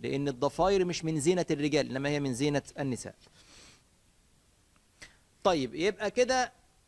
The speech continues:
أنا عايز أعمل فرائض الغسل. ل-، لو أنا عممت جسمي كله بالمية، كده أنا عملت الحد الأدنى من الغسل وغسل صحيح.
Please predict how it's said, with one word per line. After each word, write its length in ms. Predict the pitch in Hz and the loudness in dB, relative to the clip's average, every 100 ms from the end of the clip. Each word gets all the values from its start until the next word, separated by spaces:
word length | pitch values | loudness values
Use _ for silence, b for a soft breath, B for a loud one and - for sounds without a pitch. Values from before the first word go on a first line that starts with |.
| - | -6
أنا 140 | 165 170 | -2 0
عايز 320 | 165 208 180 | 2 2 2
أعمل 440 | 202 196 196 180 - _ | 0 0 -2 -2 -6 _
فرائض 560 | - 165 170 196 190 170 | -4 2 4 4 0 0
الغسل. 680 | 165 160 196 - 165 156 | 2 2 2 0 -4 -2
ل-، 80 | 156 170 | -4 0
لو 260 | 160 175 | 2 4
أنا 320 | 196 190 170 - _ _ | 4 2 0 -4 _ _
عممت 580 | 143 156 165 190 208 185 | -2 -2 -2 -2 -4 0
جسمي 340 | 185 208 190 | 2 2 -2
كله 300 | 175 208 208 | 0 2 2
بالمية، 480 | 185 180 208 214 214 | 0 0 0 2 0
كده 360 | 208 - 196 202 | 0 -4 -2 -2
أنا 280 | - 175 165 | -4 -6 -6
عملت 300 | 170 196 196 | -4 -4 -6
الحد 340 | 165 214 175 | -6 -8 -6
الأدنى 320 | 175 202 180 | -6 -6 -4
من 100 | 180 | -4
الغسل 440 | 180 170 214 - 165 | -2 0 0 -2 -8
وغسل 360 | 160 196 - | -6 -6 -6
صحيح. 460 | - 143 123 - | -8 -8 -12 -14